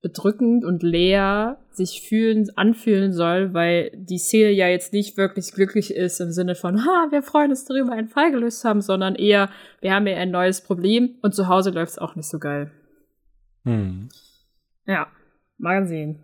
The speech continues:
Speaker 1: Also ich glaube, die ist auch sehr schnell einfach gewechselt. Da taucht auf einmal ein Tisch auf und Hermine sitzt da rum und, äh, bumm, Harry steht da.
Speaker 2: Ja.
Speaker 1: Ja.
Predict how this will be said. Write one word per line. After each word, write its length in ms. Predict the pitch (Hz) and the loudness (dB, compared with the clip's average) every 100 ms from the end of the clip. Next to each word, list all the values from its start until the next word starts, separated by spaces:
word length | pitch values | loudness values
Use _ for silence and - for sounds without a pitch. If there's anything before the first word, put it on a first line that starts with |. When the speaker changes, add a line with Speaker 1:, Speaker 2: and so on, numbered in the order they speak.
| - | -8
Speaker 1:
Also 240 | 180 185 | -4 -2
ich 120 | 180 | -2
glaube, 260 | - 185 180 | -2 -2 -2
die 120 | 190 | -2
ist 160 | 190 - | -4 -4
auch 120 | 170 | -8
sehr 220 | - 180 | -4 -2
schnell 240 | 180 196 170 | -2 -4 -6
einfach 260 | 165 175 | -8 -8
gewechselt. 560 | - 165 170 - 170 185 | -10 -6 -6 -6 -10 -8
Da 180 | 156 160 | -8 -10
taucht 260 | - 185 190 | -6 -4 -2
auf 80 | 175 | -2
einmal 180 | 170 | -4
ein 40 | 165 | 0
Tisch 200 | 226 262 | 0 0
auf 160 | 247 | -2
und 200 | 196 175 | -4 -4
Hermine 260 | 180 180 220 | -4 0 0
sitzt 240 | 220 - | -2 -2
da 60 | 214 | 0
rum 240 | 214 233 | 2 2
und, 340 | 233 180 185 - | -2 -6 -8 -6
äh, 240 | 175 175 175 - - | -6 -6 -8 -18 -4
bumm, 280 | 185 156 147 _ _ _ _ 170 | -4 -2 -10 _ _ _ _ -8
Harry 220 | 175 165 | -6 -6
steht 260 | - 156 | -8 -12
da. 180 | 139 147 - _ _ _ _ _ _ _ _ _ _ | -12 -18 -20 _ _ _ _ _ _ _ _ _ _
Speaker 2:
Ja. 160 | 98 - - _ _ - - _ _ | -14 -14 -20 _ _ -20 -20 _ _
Speaker 1:
Ja. 260 | 269 262 | 4 4